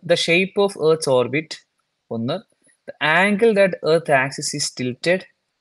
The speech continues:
and the direction that Earth's spin axis is pointed. ഇപ്പൊ നിങ്ങൾ നോക്കിക്കഴിഞ്ഞാല് എർത്തിന്റെ ഓർബിറ്റിന്റെ shape നോക്കിക്കഴിഞ്ഞാൽ ഈ ഒരു ഷേപ്പിലാണ്,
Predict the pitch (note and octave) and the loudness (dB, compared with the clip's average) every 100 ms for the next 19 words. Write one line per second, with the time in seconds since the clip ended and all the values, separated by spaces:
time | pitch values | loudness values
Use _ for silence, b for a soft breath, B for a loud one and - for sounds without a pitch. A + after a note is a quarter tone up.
0 | _ _ _ _ - C3 C#3+ D3+ C#3 C#3 | _ _ _ _ -8 -4 0 0 4 4
1 | D#3 G3 G3 G3+ D#3 D3+ D3+ - C#3 D3 | 6 4 0 -4 2 2 2 -2 -4 -4
2 | - - _ _ _ _ _ D#3 C#3+ B2+ | -6 -10 _ _ _ _ _ -4 -2 -2
3 | B2 - C3+ C#3+ C#3+ - A#2+ A#2+ A#2 A#2+ | -4 -8 -8 -6 -8 -4 -2 -2 -6 -10
4 | - _ _ _ _ _ _ _ _ _ | -14 _ _ _ _ _ _ _ _ _
5 | _ _ _ D3 E3 E3 D3+ E3+ F3 E3+ | _ _ _ -6 -4 -4 -4 2 2 2
6 | D#3+ F3 G3 _ _ _ - D3 D#3+ E3+ | 2 0 -2 _ _ _ -2 -2 -2 2
7 | E3 D3 D#3+ E3 F3 F3 F3 - D#3 D#3 | 4 6 4 2 -4 -2 -4 -2 -4 -4
8 | D#3+ D3+ D#3 D#3 D3+ D3+ D3+ D3 C#3+ C3 | -6 -8 -6 -6 -4 -6 -6 -6 -4 -6
9 | C3 B2 C3 | -6 -10 -12